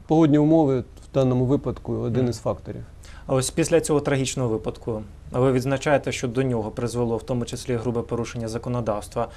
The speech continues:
Speaker 2: Які наслідки для приватників, орендарів Дніпровського узбережжя, ось для, е, тих, хто орендує ось, е,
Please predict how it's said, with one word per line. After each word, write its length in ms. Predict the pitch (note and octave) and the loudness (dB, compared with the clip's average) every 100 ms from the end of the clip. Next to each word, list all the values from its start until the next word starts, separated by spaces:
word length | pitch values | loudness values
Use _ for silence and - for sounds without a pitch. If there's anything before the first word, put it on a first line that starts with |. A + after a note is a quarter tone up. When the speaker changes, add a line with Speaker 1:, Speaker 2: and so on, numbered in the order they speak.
| - - | -16 -6
Speaker 2:
Які 240 | C3+ C3+ F3+ | -2 0 2
наслідки 640 | E3 C#3 C3 - B2 A2+ | 2 2 -2 -6 -4 -4
для 220 | A2+ C3+ | 2 2
приватників, 720 | C3+ C#3+ A#2+ A2+ A2+ - A2 - - | 2 2 4 2 -2 -8 -10 -12 -10
орендарів 540 | B2 B2 A#2 C3 A2 G2+ G#2+ | -4 -2 0 0 -2 -6 -6
Дніпровського 460 | A#2 A#2 A#2 - A#2 | -6 -2 -4 -4 -6
узбережжя, 380 | A2 C#3+ D3 B2 | -2 0 0 0
ось 200 | A#2 B2+ A2 | -2 -6 -4
для, 280 | A#2 A#2+ - - - - - | 0 2 0 -6 -16 -12 -8
е, 80 | A#2+ | -4
тих, 220 | - D#3+ | 0 0
хто 180 | - C3+ | 0 0
орендує 600 | B2+ B2+ B2+ A2+ A2 G#2+ - - - - - - A#2+ | 0 0 0 0 -2 -4 -10 -20 -18 -18 -16 -8 -8
ось, 300 | G#2+ - | -6 -10
е, 100 | - | -8